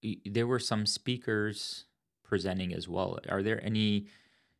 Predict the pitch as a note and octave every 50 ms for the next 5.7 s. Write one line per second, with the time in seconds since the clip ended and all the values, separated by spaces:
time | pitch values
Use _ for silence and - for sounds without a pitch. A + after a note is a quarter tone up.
0 | _ _ - - - - A#2 G#2+ - B2+ A#2 G2 G2+ F#2 - - F#2+ F#2 - -
1 | - - F#2 F#2+ F#2+ F#2+ F#2 F2+ F2+ F#2 F2+ - E2+ E2+ E2+ F2 F#2 F#2 F#2 F2+
2 | - - - F2+ F2+ E2+ E2 E2+ E2+ E2+ F2 E2+ F2 F2+ - _ _ _ _ _
3 | _ _ _ - - - - - - - F#2+ F2+ F#2 F#2 F2+ F2 F2 - - -
4 | F2+ F#2 - - - F#2 - - - F#2 F#2 F#2 F#2 F2 - - E2 E2 E2 D#2+
5 | - - - F2 E2+ F2 F2 F2+ F#2 F#2+ G#2 B2+ C3+